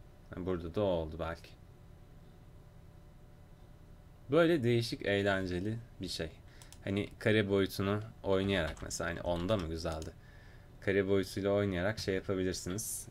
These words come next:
Ee, hani hızlı çalışıyor, yavaş çalışıyor gibi şeyleri onu ayarlayarak yapmanız olası. Dedikten sonra isterseniz burada bırakalım.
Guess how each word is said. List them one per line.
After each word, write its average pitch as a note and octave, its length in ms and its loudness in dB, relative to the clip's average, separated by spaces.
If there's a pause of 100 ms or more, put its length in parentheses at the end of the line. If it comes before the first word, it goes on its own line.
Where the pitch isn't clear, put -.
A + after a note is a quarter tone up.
Ee, - 20 -10
hani E2+ 280 -8
hızlı F2+ 420 -4
çalışıyor, F2 360 -2
yavaş F2 320 2
çalışıyor F2 420 -2
gibi F2 140 -4
şeyleri F2+ 480 -4 (400)
onu F2 180 -4
ayarlayarak E2+ 640 -2
yapmanız F#2 640 -6
olası. E2 460 -6 (1300)
Dedikten A#2 440 -2
sonra F#2 400 -4 (300)
isterseniz F2+ 800 -4 (800)
burada F#2+ 380 -4
bırakalım. F2 460 -2